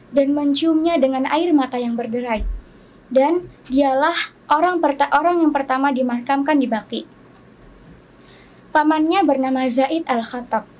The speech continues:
yang hadir dalam perang Badar dan berbagai perang lainnya, gugur sebagai syahid dalam perang Yamamah. Saudaranya adalah Abdullah bin Umar, sang ahli ibadah, zuhud,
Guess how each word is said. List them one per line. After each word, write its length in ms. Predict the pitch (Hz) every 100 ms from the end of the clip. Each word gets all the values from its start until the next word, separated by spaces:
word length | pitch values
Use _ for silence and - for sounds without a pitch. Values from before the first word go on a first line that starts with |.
| - - - -
yang 160 | 254 240
hadir 400 | 240 240 302 277
dalam 240 | 254 233
perang 240 | 226 240 233
Badar 480 | 220 214 247 320 330 - -
dan 160 | 262 254
berbagai 560 | 262 262 277 294 349
perang 240 | 294 247 233
lainnya, 400 | 220 220 214 208 - - - 262
gugur 320 | 262 277 320
sebagai 560 | - 254 240 240 233
syahid 480 | 233 - 240 - 349 - - - -
dalam 320 | 262 254 247
perang 320 | 269 320 330 233
Yamamah. 480 | 220 208 202 190 - - - - - - - - - - - - - - - - - - - - - - - -
Saudaranya 800 | - - 277 277 285 285 302 359
adalah 320 | 285 262 254 -
Abdullah 400 | 247 247 254 269
bin 240 | 277 240 233
Umar, 400 | 226 254 339 - - -
sang 240 | - 262 254
ahli 480 | - 269 294 277
ibadah, 560 | 233 233 226 285 349 - - - -
zuhud, 480 | 226 247 240 302 349